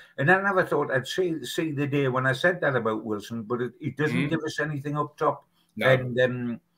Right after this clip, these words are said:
Speaker 2: No, he's
Speaker 1: I,
Speaker 2: not.
Speaker 1: I thought, I thought he had a poor final. He wasn't alone, but I thought he was, he, he was the poorest of a bunch. Malcolm was talking about the defence and rightly saying what a great defence we've had. All of a sudden,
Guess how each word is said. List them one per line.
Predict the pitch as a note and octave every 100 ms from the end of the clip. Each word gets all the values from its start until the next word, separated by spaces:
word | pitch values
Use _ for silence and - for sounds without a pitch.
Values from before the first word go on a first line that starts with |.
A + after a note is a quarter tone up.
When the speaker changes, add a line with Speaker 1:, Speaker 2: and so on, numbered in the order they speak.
| -
Speaker 2:
No, | G#2+
he's | G#2 F#2
Speaker 1:
I, | C3+
Speaker 2:
not. | A2
Speaker 1:
I | C#3 -
thought, | E3 D3+ - _ _ _ -
I | C3+
thought | E3+ E3+
he | D#3+
had | C#3+
a | C3+
poor | - F#3 F3+
final. | F3 C3 B2+ B2+
He | D#3 E3
wasn't | F#3 G3+ F#3 C3
alone, | C3 A#2+ A2+ C#3 F3
but | C3+ C#3
I | C3+
thought | D3+ D#3+ D#3
he | C#3+
was, | C3
he, | B2 C3 A#2+ - - _
he | - B2+
was | C3+ B2
the | C3
poorest | C3 - D#3 D3+ C3+ B2 -
of | A#2
a | A#2
bunch. | G2+ A2 D3 - - - -
Malcolm | A#2+ D#3+ E3+ E3 D#3+
was | D#3 C#3+
talking | D3+ D3+ C3+ C3+
about | B2+ C3 B2+
the | B2
defence | A#2 A2+ B2+ A#2+ B2 -
and | A#2 A#2+
rightly | C3 C3+ B2
saying | B2 A2+ A#2
what | A#2+
a | A#2+
great | B2+ B2+ B2
defence | A2+ A2+ A2+ -
we've | A#2 G#2+
had. | G#2 - - - _
All | G3+ B3 B3
of | F3
a | C#3+
sudden, | - - A#3 D#3 G2 B2+